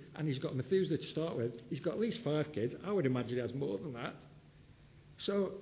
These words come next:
I don't think this guy has got a quiet life, do you? Just reading between the lines, we don't told much about him.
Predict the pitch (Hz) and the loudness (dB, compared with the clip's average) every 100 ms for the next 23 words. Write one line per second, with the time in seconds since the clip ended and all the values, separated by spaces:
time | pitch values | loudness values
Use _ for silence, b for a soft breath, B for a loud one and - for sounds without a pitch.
0 | 220 233 233 - 143 123 - 143 123 113 | -6 0 0 2 2 2 2 4 4 2
1 | 113 139 123 143 147 - 117 151 - 175 | 0 -4 -2 -2 -2 0 0 0 0 2
2 | 220 247 - - - - - B B B | 2 2 -6 -12 -16 -20 -20 B B B
3 | B 214 - 208 190 180 - 196 143 123 | B -4 2 4 4 2 4 4 6 4
4 | 190 240 - 214 190 - 151 131 226 - | 2 2 2 2 0 2 4 4 2 2
5 | 127 117 113 196 233 | 2 2 2 0 0